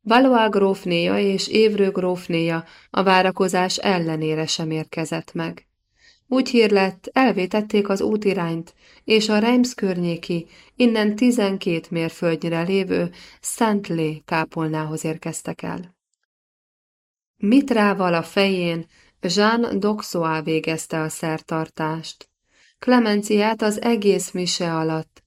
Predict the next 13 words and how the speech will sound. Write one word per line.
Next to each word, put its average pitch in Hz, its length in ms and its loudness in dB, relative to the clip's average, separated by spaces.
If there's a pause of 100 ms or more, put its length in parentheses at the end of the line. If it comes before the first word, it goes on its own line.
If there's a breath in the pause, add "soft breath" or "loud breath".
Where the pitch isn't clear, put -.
szüntelen 185 640 0
lelkiismeret 165 920 -4
furdalás 165 640 -4
gyötörte, 185 680 -2 (400 loud breath)
hogy 202 200 4
nem 240 220 2
tudott 196 320 0
olyan 175 360 -2
áhítatosan 175 880 -4
imádkozni, 180 960 -4 (280 loud breath)
amennyire 196 500 0
szerette 160 600 -4
volna. 160 560 -6